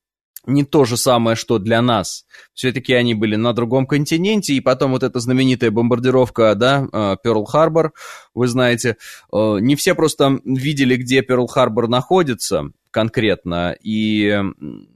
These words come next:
где эта точка в пространстве. То есть там до Соединённых Штатов Америки как таковых, да, вот до континента, на котором располагается страна, до континентальных <laughs> Соединённых Штатов Америки, там очень и очень далеко.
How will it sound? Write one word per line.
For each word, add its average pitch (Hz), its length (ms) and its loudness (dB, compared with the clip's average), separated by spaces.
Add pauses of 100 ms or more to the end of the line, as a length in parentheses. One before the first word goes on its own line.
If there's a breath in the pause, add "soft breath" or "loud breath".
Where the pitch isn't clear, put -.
(100)
где 123 340 0
эта 127 140 -2
точка 123 380 0
в - 60 -18
пространстве. 117 680 -2
То 107 120 -6
есть 110 140 -6
там 120 280 -2
до 131 200 2
Соединённых 131 580 0
Штатов - 380 -4
Америки 151 500 0
как - 220 -6
таковых, 117 540 0
да, 123 180 2
вот 92 220 -2
до 107 140 -2
континента, 147 880 0 (320 loud breath)
на 123 120 -2
котором 123 360 0
располагается 120 720 2
страна, 117 400 0
до 92 120 -4
континентальных 139 840 2
<laughs> - 0 -
Соединённых 135 520 0
Штатов 131 320 -2
Америки, 123 520 0 (260 loud breath)
там 104 240 -2
очень 143 440 2
и 123 100 2
очень 123 380 2
далеко. 123 600 0